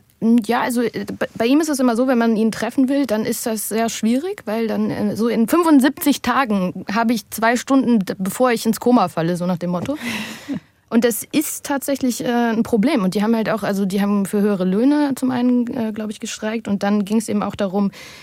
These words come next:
Speaker 1: dass die, äh, Dienstpläne so scheiße sind. Und da ist es so, dass man zum Teil drei Tage im Voraus erfährt, dass man einspringen muss für einen kranken Kollegen oder eine Kollegin.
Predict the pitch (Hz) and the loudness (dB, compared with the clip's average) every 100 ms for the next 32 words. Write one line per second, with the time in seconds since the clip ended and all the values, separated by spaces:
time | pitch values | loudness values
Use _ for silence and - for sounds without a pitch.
0 | - - 185 - 208 208 185 190 180 220 | -8 -4 -4 0 0 2 2 2 2 2
1 | 370 - 208 190 180 165 175 - 175 180 | 0 -2 -2 2 2 0 -2 -4 -4 -4
2 | 208 185 226 311 - 220 202 202 196 190 | -4 -2 0 0 -2 0 2 2 0 0
3 | 202 208 202 - 226 208 - 196 196 - | -2 -2 -4 -2 0 0 -2 -2 -2 -2
4 | 202 214 208 202 196 247 254 254 226 214 | -2 0 -2 0 -2 -2 -2 -2 0 0
5 | 208 247 247 226 226 226 - 202 233 214 | 0 0 0 2 0 0 -4 -2 -2 -2
6 | 208 208 202 208 285 - 311 311 302 - | -4 -2 0 0 -2 -2 -2 0 -2 -4
7 | - 226 220 - 220 247 - 226 240 233 | -6 -4 -4 -6 -6 -6 -4 -4 -2 -2
8 | 214 214 220 226 262 285 | 0 -2 0 -2 0 -2